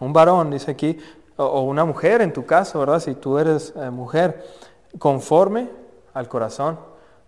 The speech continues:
de Dios, ¿verdad? Eh, eh, eh, no fue perfecto, David, no, él no fue perfecto. Tú sabes la, la,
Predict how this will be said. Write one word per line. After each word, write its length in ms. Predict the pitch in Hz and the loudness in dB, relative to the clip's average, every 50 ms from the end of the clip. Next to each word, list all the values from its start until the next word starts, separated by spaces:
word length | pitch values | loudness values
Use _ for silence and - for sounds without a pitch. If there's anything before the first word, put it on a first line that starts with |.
| _ - | _ -14
de 180 | 120 123 120 | -10 -8 -6
Dios, 380 | 117 113 110 110 110 - - - - _ _ _ _ _ - | -4 -4 -4 -6 -8 -12 -18 -20 -20 _ _ _ _ _ -12
¿verdad? 420 | 120 113 120 139 160 160 - - - - - _ | -8 -4 -4 -4 -4 -4 -8 -14 -20 -20 -14 _
Eh, 120 | - 147 - | -6 -6 -4
eh, 140 | 143 147 - - | -4 -6 -6 -4
eh, 320 | 185 170 170 - - - - | -4 -6 -6 -6 -10 -16 -12
no 280 | - 185 160 156 170 175 | -6 -2 2 4 4 4
fue 260 | 175 170 - 196 180 | 2 2 2 2 4
perfecto, 560 | 185 185 170 151 - 165 175 202 - - 151 | 6 4 4 4 4 2 2 2 0 0 -2
David, 260 | 131 123 127 143 151 147 | 0 0 0 0 -2 -2
no, 200 | 143 143 139 143 | -2 -2 -2 -2
él 140 | 143 143 | -2 -4
no 100 | 147 151 | -4 -4
fue 180 | 147 - 156 147 | -2 -2 -2 -2
perfecto. 560 | 147 151 135 120 - 156 175 170 - - 120 110 | 0 -2 -4 -2 -2 -2 -2 -2 -4 -8 -12 -8
Tú 140 | - 135 | -8 -8
sabes 380 | 127 - 147 135 147 160 156 135 | -2 2 4 4 4 4 2 -2
la, 300 | 131 131 131 151 151 135 | -4 -4 -4 -4 -4 -4
la, 400 | 123 123 117 113 110 107 107 - | -4 -4 -4 -2 -4 -4 -8 -12